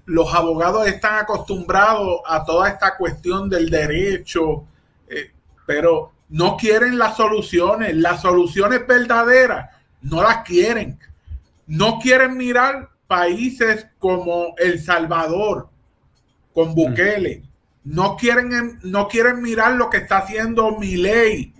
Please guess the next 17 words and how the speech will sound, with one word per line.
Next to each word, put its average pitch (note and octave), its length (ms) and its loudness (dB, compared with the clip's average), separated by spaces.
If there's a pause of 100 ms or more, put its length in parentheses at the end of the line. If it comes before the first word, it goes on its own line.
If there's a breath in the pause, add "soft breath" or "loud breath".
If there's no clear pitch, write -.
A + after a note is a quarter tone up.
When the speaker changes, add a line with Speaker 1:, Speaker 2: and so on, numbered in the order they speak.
Speaker 1:
en E3+ 200 -8
Argentina. F3 960 -2 (300 soft breath)
No E3 260 -2
quieren A#3+ 320 4
mirar A#3+ 360 0
nada A#3+ 320 2
de A3 200 0
eso. A#3+ 420 -4 (220)
Speaker 2:
No, F3+ 160 6
ellos D3 180 2
no - 60 4
Speaker 1:
¿Por - 80 2
Speaker 2:
van C#3 120 2
a - 60 6
Speaker 1:
qué? - 60 0
Speaker 2:
mirar A#2 260 -8
eso. A2 200 -14